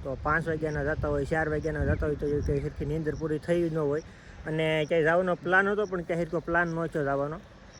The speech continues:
તો પછી મેં કીધું, "વાંધો નહીં, હવે કાંઈ જવાનું નથી." આમ જવાનું હતું એક દોસ્તારને મળવા, પણ એ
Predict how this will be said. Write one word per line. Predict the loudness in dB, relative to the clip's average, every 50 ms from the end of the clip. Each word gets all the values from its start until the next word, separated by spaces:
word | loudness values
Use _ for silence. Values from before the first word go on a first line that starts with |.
| -14 -8
તો | -4 -2 -2 0 0 0 0 -2 -4 -6 -10 -18 -20 -20 -20 -20 -20 -20 -12 -6
પછી | -4 -2 -2 -2
મેં | -2 -2 -2
કીધું, | -2 -2 0 0
"વાંધો | 0 0 2 0 0
નહીં, | 0 2 0
હવે | 0 0 0
કાંઈ | -2 -2 -2 -2 -2 -2
જવાનું | -2 -2 -2 -2 -2 -4
નથી." | -4 -4 -6 -8 -8 -8 -14 -16 -12 -8
આમ | -6 -6 -4 -4 -4 -4 -4 -2
જવાનું | 0 2 2 2 2 0 -2 -4
હતું | -4 -4 -4 -2 0 -2
એક | -2 -2
દોસ્તારને | -2 -2 -2 -2 -4 -6 -6 -4 -4 -4
મળવા, | -4 -2 -2 -2 -4 -4 -6 -10 -16 -16 -18 -18 -12 -8
પણ | -6 -4 -4
એ | -4 -4 -2 -2 0 0 0 0 0 0 -2